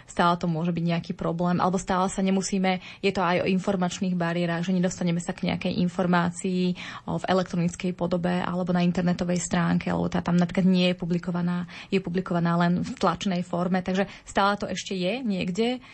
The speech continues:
ale našťastie tá situácia sa zlepšuje, takže práve možno ten život v Bratislave je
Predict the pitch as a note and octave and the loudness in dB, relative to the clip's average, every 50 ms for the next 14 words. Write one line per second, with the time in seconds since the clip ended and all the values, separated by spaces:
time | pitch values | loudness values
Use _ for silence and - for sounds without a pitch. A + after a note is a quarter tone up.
0 | - - - - - - G3 F#3+ F#3 F#3 F#3 F3+ - G3 - - G3 - F#3+ - | -20 -20 -20 -12 -4 -2 0 2 2 2 0 -2 -4 -8 -6 -8 -6 -6 -6 -6
1 | - F#3 - F#3+ F#3 F3+ - F#3+ F3+ - F#3+ F3+ F#3 F#3 F3+ F3 - - - F3+ | -6 -6 -4 -4 -4 -4 -4 -6 -4 -4 -4 -2 0 0 0 0 -2 -4 -4 -4
2 | E3+ E3+ - F3 F3 F3 F#3 F3+ - - - - - - - G3+ F#3+ F#3+ G3 G3+ | -4 -2 -4 -4 -2 0 -2 -2 -2 -8 -16 -16 -6 0 2 4 4 4 2 2
3 | G3 G3 F#3+ G3 F#3+ G3 F#3+ G3 G3 F#3 F3+ G3+ F#3 G3 F#3+ F#3 F3+ F#3 F3+ F3+ | 0 0 -2 -2 -4 -6 -6 -6 -8 -6 -6 -4 -4 -4 -4 -4 -4 -4 -4 -4
4 | - G3 F#3 - - F#3+ F#3 F3+ F#3+ F#3 F#3 F#3 F#3 F3+ F3 F3 E3+ F3+ F3+ F3+ | -6 -8 -10 -6 -6 -6 -4 -4 -2 -2 -2 -2 -2 -4 -4 -4 -4 -2 -2 -2
5 | F3+ F3+ F3+ F3+ F3+ F3+ F3+ | -2 -2 -2 -2 -2 -2 -4